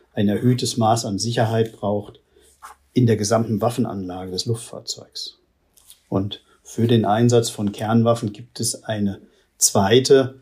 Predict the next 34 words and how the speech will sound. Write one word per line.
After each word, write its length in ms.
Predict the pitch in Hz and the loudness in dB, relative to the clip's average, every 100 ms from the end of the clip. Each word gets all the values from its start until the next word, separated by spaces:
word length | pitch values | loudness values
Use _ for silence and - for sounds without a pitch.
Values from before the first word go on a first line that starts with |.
| _ | _
getrennte 600 | - 101 - 110 135 113 | -10 -8 0 2 4 2
Waffenanlage, 920 | 107 - 123 117 113 110 110 110 113 110 - - - - | 0 0 -4 -2 -2 0 0 -2 -4 -8 -16 -20 -20 -6
über 180 | 113 | -4
die 120 | 117 107 | -2 -4
diese, 420 | 113 110 110 - _ _ _ _ | -4 0 -2 -2 _ _ _ _
äh, 200 | 220 107 104 | -6 -6 -4
Kernwaffen 460 | 110 110 107 113 | -4 -2 -2 -2
dann 160 | 104 101 | -6 -6
eingesetzt 580 | 92 92 87 - - - | -8 -10 -10 -12 -14 -18
werden. 260 | - - _ _ _ _ | -20 -20 _ _ _ _
So, 240 | - - - _ _ - | -2 -2 -8 _ _ 4
das 240 | 139 - | 4 4
hat 100 | 160 | 0
die 120 | 151 | 2
F 120 | 147 | 4
fünfunddreißig. 840 | - 131 120 117 107 131 226 220 - _ _ _ | 6 6 6 4 2 2 0 -2 -10 _ _ _
Und 320 | - 127 123 - _ - | -4 -4 -4 -10 _ -12
zu 160 | 127 131 | -2 4
Ihrer 200 | 117 117 | 4 2
Frage, 340 | 117 123 135 | 0 2 2
müsste 300 | 135 147 135 | 2 0 2
man 160 | 123 117 | 4 6
da 180 | 110 | 4
nicht 240 | 120 120 120 | 4 2 0
noch 240 | 110 - _ - - _ | 0 -2 _ -20 -20 _
was 160 | 104 - | -8 -2
Besseres 540 | 120 113 - - - | 0 2 0 -2 0
haben? 360 | 147 151 151 - - - - | 0 2 0 -4 -12 -8 -2
Die 60 | |
F 100 | - | 0
fünfunddreißig 760 | 151 139 123 107 120 131 120 - | 4 4 4 4 2 2 -2 -8
ist 160 | - | -4
im 100 | 113 | -4
Augenblick 680 | 110 120 131 120 123 120 | -2 2 2 2 0 -2